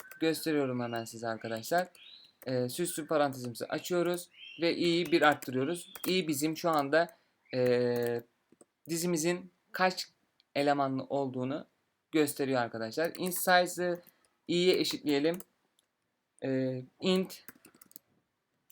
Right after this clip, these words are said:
kelime sayısı diyelim. Kelime sayısını da bire eşitleyelim arkadaşlar. Bire eşitlememin sebebi şu.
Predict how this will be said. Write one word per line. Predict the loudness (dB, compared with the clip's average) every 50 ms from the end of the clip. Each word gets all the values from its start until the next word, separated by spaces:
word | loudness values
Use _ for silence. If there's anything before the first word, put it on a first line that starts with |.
| -20 -20 -20 -20 -20 -20 _ -6
kelime | -2 0 2 2 2 2 2 2 2 0 -4 -10 _ _ _ _ _ _ _ _ _ _ -20 -18 -16 -18 -20 -18 -20 -20 -20 _ _ -14
sayısı | -10 -4 0 2 4 4 4 2 0 0 -2 -2 -4 -8 _ _ _ _ _ _ _ _ _ -16 -8
diyelim. | -6 -4 -2 -2 -2 -2 -4 -6 -10 _ _ _ _ _ _ _ -20 -20 _ _ -18 -18 -18 _ -20 -20 _ _ _ _ _ -20 -20 -20 _ _ _ _ _ _ _ _
Kelime | -4 -2 -2 0 0 -2 -2
sayısını | -2 -2 -4 -4 -4 -4 -4 -4 -2 0
da | 0 0 0 0 -4 -10 _ _ _ _ _ _ 2
bire | 4 4 4
eşitleyelim | 4 2 0 -4 -6 -6 -4 -4 -4 -2 -2
arkadaşlar. | -2 -2 -2 -2 -2 -2 -2 -2 -2 -2 -2 0
Bire | 2 4
eşitlememin | 4 2 2 0 0 0 0 0 -2 -2
sebebi | -2 0 0 2 2 0 0 -2
şu. | -4 -2 0 0 0 0